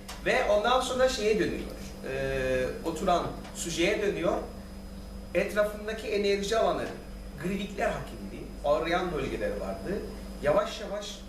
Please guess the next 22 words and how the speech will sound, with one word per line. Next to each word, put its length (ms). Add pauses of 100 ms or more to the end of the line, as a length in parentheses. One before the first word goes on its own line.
(120)
beyaz 280
ışıklar 400
hakim 260 (160)
olmaya 400
başladı. 380
Sarı, 380 (440)
mor 200
ışıklar 500 (280)
olmaya 440
başladı. 340
Adam 200
tabii 200
uyuyakaldı. 680 (640)
Ee, 280 (2000)
<laughs> 60
enerji 340
aktarımından 680
dolayı. 260 (120)
Yani 180
şunu 220
anlatmak 460
istiyorum. 480